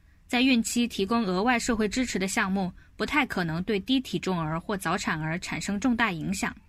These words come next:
然而，这些支持服务可能有助于降低剖腹产的可能性，并减少女性在孕期住院的必要性。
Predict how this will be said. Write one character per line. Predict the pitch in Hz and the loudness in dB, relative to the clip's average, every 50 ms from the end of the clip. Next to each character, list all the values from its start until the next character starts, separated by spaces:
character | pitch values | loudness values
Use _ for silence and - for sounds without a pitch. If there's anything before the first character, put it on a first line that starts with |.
| - - - - - - - _ _ - - - - - - | -20 -20 -20 -20 -20 -20 -20 _ _ -20 -20 -20 -20 -16 -4
然 | - 196 190 208 | 0 0 2 2
而， | 202 190 185 202 220 - - - - - - | 2 2 2 0 -2 -6 -16 -20 -20 -12 -4
这 | - 269 | 0 0
些 | 247 - 262 254 | 2 2 2 2
支 | - - 320 277 | 2 2 0 0
持 | - - 202 185 | 0 0 -2 -2
服 | - - 170 165 175 180 | -2 -2 0 0 2 2
务 | 160 160 - - - - | 0 -2 -4 -10 -18 -16
可 | - - - 185 | -8 -2 0 0
能 | 175 170 185 214 | 2 2 2 2
有 | 220 175 156 170 | 2 2 0 0
助 | - 247 226 | 2 2 4
于 | 190 180 190 | 4 4 2
降 | 190 - 233 214 196 | 2 0 -2 -2 0
低 | 214 214 214 | 0 -2 0
剖 | - - 277 269 | 0 2 0 2
腹 | - 277 | 2 0
产 | 254 - - 165 | 0 0 -2 -4
的 | 180 | -4
可 | 190 - - 156 | -4 -4 -2 -2
能 | 151 143 151 | -2 -2 -2
性， | 170 - - 240 190 - - - - - - _ _ - - - | -2 0 0 -2 -2 -4 -8 -14 -20 -20 -20 _ _ -18 -4 0
并 | 269 247 220 | 2 2 2
减 | 190 - 190 190 202 | 2 2 0 0 2
少 | - 208 214 | 2 2 2
女 | 220 202 151 | 2 2 0
性 | 156 - - 220 202 190 | -2 -2 -2 0 0 0
在 | 185 226 208 220 | 0 0 2 4
孕 | 247 247 220 | 4 4 2
期 | - - 240 | 2 0 0
住 | 220 - 254 254 | 0 2 2 2
院 | 233 226 214 | 2 2 2
的 | 208 | 0
必 | 196 - 277 262 | 0 2 4 4
要 | 220 185 165 160 | 4 2 0 -2
性。 | - - - - | -2 -2 -2 -2